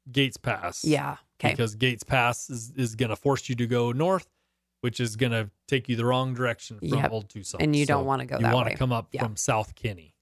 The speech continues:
Speaker 2: So, okay, so that is really helpful for spectators 'cause spectators probably don't wanna be there at four A M.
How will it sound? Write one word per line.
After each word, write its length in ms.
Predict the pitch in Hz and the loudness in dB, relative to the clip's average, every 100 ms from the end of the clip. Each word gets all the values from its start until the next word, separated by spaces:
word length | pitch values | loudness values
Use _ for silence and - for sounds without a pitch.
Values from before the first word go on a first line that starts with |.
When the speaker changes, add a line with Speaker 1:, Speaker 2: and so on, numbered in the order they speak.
| _ - | _ -8
Speaker 2:
So, 440 | - - 170 160 - | -2 4 4 4 2
okay, 340 | 147 165 127 | 0 0 -2
so 540 | 139 - - 208 180 165 | -4 -2 2 4 2 -2
that 380 | 185 185 190 190 | 4 6 6 2
is 240 | 190 156 156 | -2 -4 -4
really 320 | 151 151 151 | -2 0 0
helpful 420 | 143 139 - 139 - | 0 -2 0 -2 -2
for 120 | 147 | -4
spectators 540 | - 139 135 151 135 | -2 -2 0 -2 -2
'cause 220 | - 170 - | -2 -2 -4
spectators 520 | - - 330 339 269 | -6 0 2 4 2
probably 180 | - 190 | 4 2
don't 120 | 160 | 2
wanna 140 | 147 143 | 0 -2
be 100 | 147 | 0
there 140 | 143 | 0
at 60 | 143 | 0
four 180 | 156 143 | 0 0
A 80 | |
M. 160 | 147 | 0